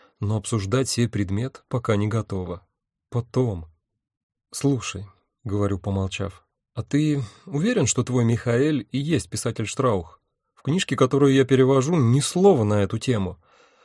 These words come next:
Да и не похоже, чтобы писал человек, который кучу чужих жизней прожил.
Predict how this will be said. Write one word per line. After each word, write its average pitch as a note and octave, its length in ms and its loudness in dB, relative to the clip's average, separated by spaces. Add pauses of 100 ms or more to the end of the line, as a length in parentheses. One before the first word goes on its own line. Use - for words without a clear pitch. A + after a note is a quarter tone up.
(140)
Да G#2+ 160 0
и G#2+ 100 2
не G#2 120 2
похоже, D#3+ 400 0
чтобы A#2 280 -4
писал A#2+ 300 0
человек, G#2 440 -4
который A#2 340 -4
кучу - 280 -4
чужих B2+ 300 -4
жизней A2 340 0
прожил. F#2+ 460 -4